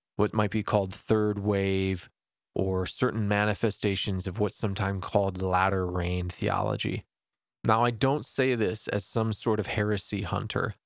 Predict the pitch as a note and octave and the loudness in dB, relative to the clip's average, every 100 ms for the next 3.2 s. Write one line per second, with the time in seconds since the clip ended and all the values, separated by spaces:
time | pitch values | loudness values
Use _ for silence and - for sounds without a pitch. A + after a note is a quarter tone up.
0 | _ _ _ - G#2+ B2+ C3+ C3 - A#2+ | _ _ _ 2 4 2 2 0 2 2
1 | - - G#2+ G#2+ G2+ - B2 A#2 A2 D#2+ | 2 0 0 0 -6 -2 0 2 0 0
2 | G#2+ G#2+ G2 - B2 A#2+ - - - G#2+ | 0 -2 -2 -2 0 0 -4 -8 -4 0
3 | G#2+ - | 0 -4